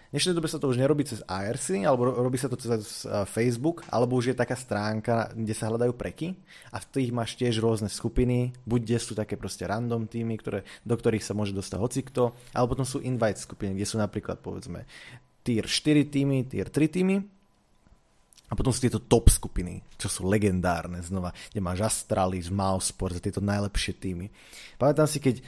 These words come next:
keď ja som dostal invite do tejto skupiny, to bolo úplne, tiež ako hovoríš, proste to je skok na novú úroveň, lebo odrazu môžeš naozaj practice proti Astralis, proti Mousesports, proti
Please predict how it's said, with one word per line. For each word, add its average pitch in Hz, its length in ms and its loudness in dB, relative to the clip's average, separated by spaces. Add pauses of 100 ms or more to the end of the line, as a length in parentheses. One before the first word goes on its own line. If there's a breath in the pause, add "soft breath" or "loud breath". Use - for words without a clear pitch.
(100 loud breath)
keď 113 80 0
ja 120 80 6
som 139 160 4
dostal 127 480 6
invite 117 320 4
do 113 80 -4
tejto 117 240 -2
skupiny, 113 400 0
to 110 160 -2
bolo 107 240 4
úplne, 123 400 4 (240 loud breath)
tiež 131 240 6
ako 120 160 0
hovoríš, 120 320 6
proste 107 240 -4
to - 80 0
je 117 160 6 (240 loud breath)
skok - 560 4
na 120 80 2
novú 107 320 0
úroveň, 87 400 -6
lebo 120 160 6
odrazu 147 320 6
môžeš 120 320 4 (160)
naozaj 98 480 2 (240 loud breath)
practice 123 560 2
proti 104 240 -2
Astralis, 92 720 -2
proti 90 320 -8
Mousesports, - 720 -4
proti - 480 -8